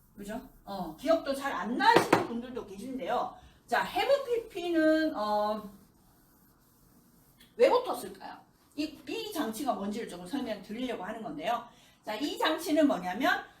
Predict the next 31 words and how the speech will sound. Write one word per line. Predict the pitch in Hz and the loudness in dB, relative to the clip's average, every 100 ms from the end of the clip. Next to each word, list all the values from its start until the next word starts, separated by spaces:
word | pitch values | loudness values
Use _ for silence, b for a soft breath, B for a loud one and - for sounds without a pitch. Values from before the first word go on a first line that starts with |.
| _ | _
여러분들 | 254 339 427 370 | 0 0 2 0
만약에 | - - 269 370 | 2 4 4 4
이제 | 302 220 | 2 0
우리가 | 190 190 269 262 | -2 -2 0 0
시제 | - 403 494 571 | -2 -6 0 0
같은 | 508 508 440 | 0 -2 -2
걸 | 320 - | -2 0
표현할 | 339 311 - - | 0 0 0 -4
때 | 220 233 247 - - b b b - - _ _ _ - | -4 -2 -2 -4 -10 b b b -20 -20 _ _ _ -12
뭐 | 226 262 254 | 0 2 2
내가 | 220 240 220 | 4 4 4
옛날 | 226 294 427 | 4 6 6
얘기를 | 427 294 269 254 220 214 196 | 4 2 0 0 -2 -2 -4
하고 | 196 330 - | -4 -4 -4
싶어. | - 247 | -6 -10
그럼 | 240 415 427 | -4 0 0
어때? | 269 240 - | 0 -2 -6
과거 | - 208 294 453 | -2 0 2 0
시제로 | 294 254 262 214 | -2 -2 0 2
여기 | 240 302 | 2 2
같으면 | 277 - 254 226 214 202 | 0 -2 -4 -4 -6 -10
과거, | - 208 262 240 196 | 2 4 4 2 0
return의 | 202 208 - 370 349 269 | -4 -8 0 2 2 0
과거 | 190 226 | -2 -2
뭡니까? | 214 175 196 | -4 -6 -8
returned. | 196 208 208 311 247 214 - 226 226 - - - | -6 -6 -2 0 0 0 -4 -4 -4 -6 -12 -4
아, | |
하면 | 415 622 605 571 659 659 | -2 -2 -2 -2 -2 -2
됩니다. | - 196 285 - | -4 0 -2 -2
끝나면 | - 466 523 - 339 | -10 -10 -10 -6 -6
됩니다. | - - - | -4 -6 -6